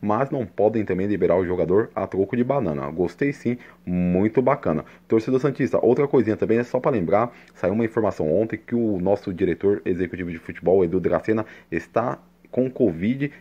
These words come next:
mas está se recuperando em casa, está à frente dos negócios, aí com o Ricardo Goulart, enfim, está acompanhando da casa dele, inclusive está negociando direto da casa dele, tá? Uma boa recuperação aí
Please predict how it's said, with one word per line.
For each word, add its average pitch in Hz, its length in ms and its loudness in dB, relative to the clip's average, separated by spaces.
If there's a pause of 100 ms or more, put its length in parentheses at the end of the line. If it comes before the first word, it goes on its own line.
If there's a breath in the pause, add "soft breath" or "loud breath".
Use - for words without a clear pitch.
mas 143 360 0
está 139 220 -4
se 135 140 -4
recuperando 123 520 0
em 101 80 -2
casa, 87 440 0
está 95 340 -2 (160 loud breath)
à 87 140 -4
frente 101 300 -6
dos 92 200 -6
negócios, 87 640 2 (300 loud breath)
aí 80 160 0
com 90 200 -2
o - 20 -2
Ricardo 82 420 -2
Goulart, 78 500 2
enfim, 110 300 -4 (220 loud breath)
está 107 260 -4
acompanhando 110 580 -2
da 101 140 0
casa 113 320 -2
dele, 98 260 0
inclusive 123 640 -2 (220 loud breath)
está 110 260 -4
negociando 117 720 -2
direto 92 400 0
da 107 120 -2
casa 120 260 0
dele, 73 160 0
tá? 110 200 0 (220 loud breath)
Uma 107 240 0
boa 104 220 2
recuperação 90 760 -2
aí 95 200 -2